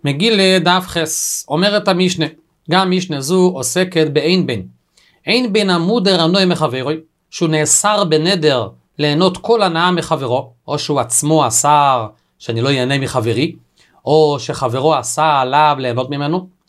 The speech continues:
למודר ממנו מייכל, למי שאסור בנדר רק ממייכל. למעשה הגמרא בנדורים אומרת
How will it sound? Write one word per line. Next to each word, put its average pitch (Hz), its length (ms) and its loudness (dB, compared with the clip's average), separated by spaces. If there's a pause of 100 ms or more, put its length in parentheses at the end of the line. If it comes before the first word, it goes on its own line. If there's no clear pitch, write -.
(320)
למודר 175 680 2
ממנו 190 360 0
מייכל, 165 300 -2 (680)
למי 196 160 -2
שאסור 180 420 -4
בנדר 185 420 0
רק 208 340 0
ממייכל. 160 520 0 (400)
למעשה 185 320 0
הגמרא 175 300 2
בנדורים 165 460 2
אומרת 151 520 -2